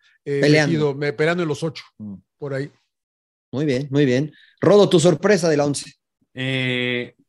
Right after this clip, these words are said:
Speaker 3: extra Liga M X, Tecatito, que parece que podría <laughs> recuperarse para el Mundial, eh,
Speaker 1: No,
Speaker 3: pero,
Speaker 1: no sabemos
Speaker 3: pero
Speaker 1: qué tan serios son esas declaraciones, ¿no,
Speaker 3: son,
Speaker 1: Rodo?
Speaker 3: son de, de los médicos del Sevilla,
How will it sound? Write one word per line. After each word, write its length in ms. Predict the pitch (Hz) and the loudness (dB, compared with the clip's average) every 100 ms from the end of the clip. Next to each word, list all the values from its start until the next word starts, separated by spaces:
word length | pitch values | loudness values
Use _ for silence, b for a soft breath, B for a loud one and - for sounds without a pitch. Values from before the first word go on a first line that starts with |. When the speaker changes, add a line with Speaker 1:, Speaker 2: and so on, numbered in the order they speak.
| _ _ _ - 107 - | _ _ _ -18 -16 -8
Speaker 3:
extra 840 | 143 139 - 160 151 151 147 143 | -6 -6 -6 0 2 2 2 2
Liga 380 | 151 190 214 233 | 0 0 0 0
M 140 | 214 226 | 0 -2
X, 460 | 220 233 - - | -2 -6 -6 -10
Tecatito, 800 | 165 131 127 170 175 269 277 - _ - | -6 -4 -2 -4 -6 -6 -6 -10 _ -8
que 420 | 143 131 127 120 | -4 -2 -2 -2
parece 460 | 127 131 147 190 170 | -4 -4 -6 -8 -8
que 120 | 123 | -10
podría 600 | 117 127 117 135 - 233 | -6 -4 -2 -4 -2 -2
<laughs> 40 | |
recuperarse 640 | 185 131 120 120 120 135 143 | 0 -4 -6 -4 -2 -2 -6
para 200 | - 117 | -6 -4
el 80 | 110 | -4
Mundial, 560 | 113 110 120 156 254 - _ _ _ _ | -6 -6 -4 -4 -6 -12 _ _ _ _
eh, 320 | 123 123 127 120 | -6 0 0 0
Speaker 1:
No, 100 | 117 | 0
Speaker 3:
pero, 500 | 139 135 139 139 190 | 0 2 2 2 0
Speaker 1:
no 100 | 254 | -2
sabemos 420 | - 254 254 233 | 2 4 4 4
Speaker 3:
pero 100 | 185 | 2
Speaker 1:
qué 40 | 214 | 2
tan 140 | 214 | 2
serios 340 | 170 208 190 143 | 4 2 2 0
son 140 | 175 | 0
esas 260 | 175 151 131 | -2 -2 -4
declaraciones, 640 | 123 131 120 117 135 147 | -6 -12 -12 -12 -10 -8
¿no, 160 | 139 143 | -6 -2
Speaker 3:
son, 20 | |
Speaker 1:
Rodo? 220 | 147 151 | -2 -2
Speaker 3:
son 240 | 196 247 254 | -2 0 0
de, 360 | 269 220 196 | 2 0 0
de 120 | 175 | -2
los 160 | 170 165 | -2 -2
médicos 340 | 196 247 226 143 | -2 -4 -4 -6
del 140 | 147 | -6
Sevilla, 640 | 139 143 185 156 120 110 | -6 -6 -4 -4 -6 -8